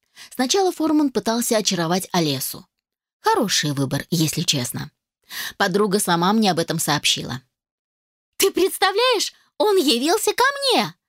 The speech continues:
Хлопнув дверью, завопила Лес прямо с порога. "Кто?" — рассеянно поинтересовалась я,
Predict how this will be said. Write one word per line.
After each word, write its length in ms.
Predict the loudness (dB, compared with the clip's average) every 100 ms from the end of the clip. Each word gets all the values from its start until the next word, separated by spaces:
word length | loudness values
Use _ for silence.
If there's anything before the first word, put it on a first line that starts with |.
| _ -18 -6
Хлопнув 460 | 0 0 0 -6 -4
дверью, 400 | 0 2 2 2
завопила 560 | 0 0 0 0 2
Лес 280 | 2 0 -2
прямо 340 | -2 0 0 0
с 80 |
порога. 520 | -2 -4 -4 -6 -10 -18 _ _ _ _ -20
"Кто?" — 560 | -18 -4 -2 0 -2 -10 _ _ _ -4
рассеянно 560 | -2 0 0 2 0 0
поинтересовалась 840 | 0 0 -2 -2 0 0 0 0
я, 220 | 0 0